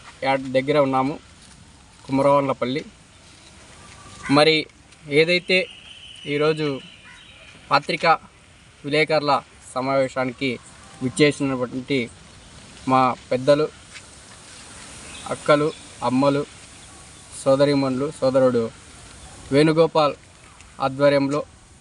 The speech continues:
అంబేద్కర్ సేవా సమితి, బహుజన ప్రజా పరిరక్షణ సేవా సమితి ఆధ్వర్యంలో, మరి ఏదైతే మన రాష్ట్ర ప్రభుత్వం తల్లికి వందనం అనే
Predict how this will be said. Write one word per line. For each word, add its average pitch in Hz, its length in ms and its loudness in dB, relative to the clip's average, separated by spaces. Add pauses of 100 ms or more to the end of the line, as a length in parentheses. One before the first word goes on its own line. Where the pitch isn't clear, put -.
(380)
అంబేద్కర్ 147 440 0
సేవా 131 320 0
సమితి, 127 520 -6 (300)
బహుజన 135 360 0
ప్రజా 123 300 -2
పరిరక్షణ 120 500 -6
సేవా 113 320 -6
సమితి 107 380 -12 (160)
ఆధ్వర్యంలో, 123 480 -2 (1400)
మరి 151 380 2 (600)
ఏదైతే 165 600 0 (1200)
మన 147 160 4
రాష్ట్ర 139 340 2
ప్రభుత్వం 165 540 -2 (1700)
తల్లికి 185 420 2
వందనం 143 420 0 (840)
అనే 147 240 2